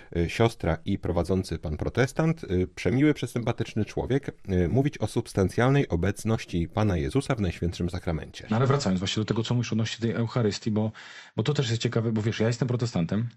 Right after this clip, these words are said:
Speaker 2: więc, y, ja różnie na to patrzę. Sam zastanawiam się. Wiem, że, mm, Kościół protestancki też ma trochę zamieszanie w tej kwestii. Inaczej,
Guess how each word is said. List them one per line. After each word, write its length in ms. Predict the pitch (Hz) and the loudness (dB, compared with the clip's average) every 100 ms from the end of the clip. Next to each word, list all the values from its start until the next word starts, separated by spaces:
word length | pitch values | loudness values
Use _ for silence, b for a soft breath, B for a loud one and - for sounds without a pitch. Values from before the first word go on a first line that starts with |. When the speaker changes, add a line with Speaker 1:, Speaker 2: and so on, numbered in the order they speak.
| _ - | _ -6
Speaker 2:
więc, 440 | 101 98 117 - | 0 2 0 -2
y, 140 | 104 107 | -2 0
ja 340 | 104 107 127 123 B B B - | 2 2 0 -4 B B B 0
różnie 300 | 113 123 98 | 2 4 2
na 100 | 92 | 2
to 100 | 92 | 0
patrzę. 380 | 87 - 113 120 - - | -2 -2 -2 -2 -6 -4
Sam 220 | 123 131 | 0 2
zastanawiam 540 | 117 - 110 92 92 | 0 0 2 2 2
się. 280 | 82 104 127 B B B B | 0 0 -2 B B B B
Wiem, 300 | 92 110 135 | 0 2 2
że, 160 | 117 123 | 2 2
mm, 920 | 120 123 - 57 57 82 117 58 117 | 0 -2 -2 -2 0 0 0 0 -2
Kościół 440 | - 120 123 - 110 | 0 0 0 -2 -2
protestancki 920 | 107 107 110 117 113 - - 107 110 | 0 -2 0 0 0 -2 0 0 0
też 360 | 95 131 139 127 | 0 0 0 0
ma 300 | 117 117 117 | 2 2 2
trochę 260 | 113 117 | 0 0
zamieszanie 520 | 107 110 117 117 95 90 | 2 2 2 2 2 2
w 60 | |
tej 100 | 95 | -2
kwestii. 520 | 85 92 - - 123 143 _ _ _ _ _ - 135 | 0 -4 -2 -2 -2 -2 _ _ _ _ _ -4 0
Inaczej, 320 | 113 - | 2 2